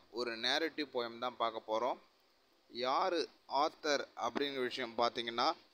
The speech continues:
சரோஜினி நாயுடு, ஒரு இந்தியன் ரைட்டர் தான். அவங்க தான் இந்த குயின்ஸ்,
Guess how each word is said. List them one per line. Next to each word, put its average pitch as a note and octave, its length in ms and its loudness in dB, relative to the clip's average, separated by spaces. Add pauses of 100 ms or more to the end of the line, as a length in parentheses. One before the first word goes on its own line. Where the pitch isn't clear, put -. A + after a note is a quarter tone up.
(240)
சரோஜினி D#3+ 600 6
நாயுடு, B2+ 680 4
ஒரு B2 240 0
இந்தியன் C#3 380 -2
ரைட்டர் B2 440 2
தான். C#3+ 240 4 (480)
அவங்க C#3+ 360 10
தான் D#3 240 12
இந்த B2+ 180 6 (100)
குயின்ஸ், D#3+ 480 2